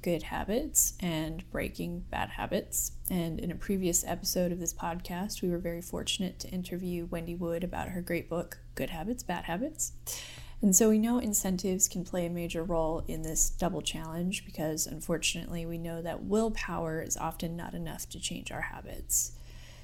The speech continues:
So in your book, you suggest four channels through which incentives can impact behavior change. First,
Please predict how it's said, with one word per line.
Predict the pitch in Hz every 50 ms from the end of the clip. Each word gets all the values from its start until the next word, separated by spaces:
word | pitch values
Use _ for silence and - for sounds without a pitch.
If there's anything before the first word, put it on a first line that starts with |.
| - -
So | - - - - 190 185 180 180 - - - - - - - - - - - - - -
in | - 220 208
your | 202 190
book, | 190 202 202 180 - 165
you | 175
suggest | 185 - - 185 - 175 160 175 185 - -
four | - - - - 208 208 208 202
channels | - - 196 196 160 160 135 165 233 269 - -
through | - - 190 175
which | 160 139 - - -
incentives | - - - 175 - - - 175 165 190 - -
can | - - 170
impact | 160 160 - - - 170 160 - -
behavior | - - - 151 - - 165
change. | 175 - - - - - - 196 226 - - -
First, | - - - - 196 180 170 - - - - - - - -